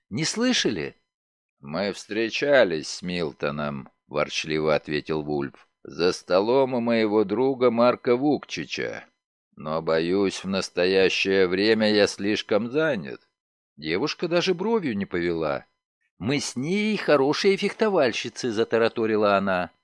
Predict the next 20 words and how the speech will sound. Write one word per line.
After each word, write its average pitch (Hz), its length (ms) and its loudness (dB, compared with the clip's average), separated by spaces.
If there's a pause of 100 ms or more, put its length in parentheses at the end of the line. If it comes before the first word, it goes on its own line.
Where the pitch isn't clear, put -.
(260)
«Фехтовать 95 560 -4
мы 165 120 -6
учились 165 460 -2
в 143 40 -14
Загребе 139 580 -2
у 85 100 -6
самого 147 380 -2
Корсини, 180 760 -4
на 104 160 -4
рапирах, 160 640 0
саблях 135 540 2
и - 20 0
шпагах. 123 760 0 (360)
Ну 95 180 -2
а 90 120 2
уж 82 200 -4
танцы — 135 580 -2
это 92 140 -6
совсем 160 420 -4
просто. 208 680 -4